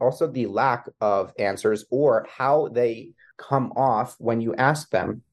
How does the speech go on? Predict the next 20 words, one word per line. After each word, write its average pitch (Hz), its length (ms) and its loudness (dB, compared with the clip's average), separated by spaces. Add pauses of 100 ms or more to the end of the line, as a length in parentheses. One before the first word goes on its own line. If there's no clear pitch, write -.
(140)
these 98 240 -2
things. - 340 2 (280)
Are 127 200 2
they 156 220 0
feeling 127 720 -2
a 104 100 2
little 107 380 0
defensive? 120 880 -2 (300)
Are 117 220 0
they 117 440 2
showing 127 540 0
different 120 400 -2
body 110 300 2
signs 101 320 -2
that 98 100 0
aren't 131 240 0
making 139 240 0
you 123 120 0
comfortable, - 580 0 (320)
right? 117 280 2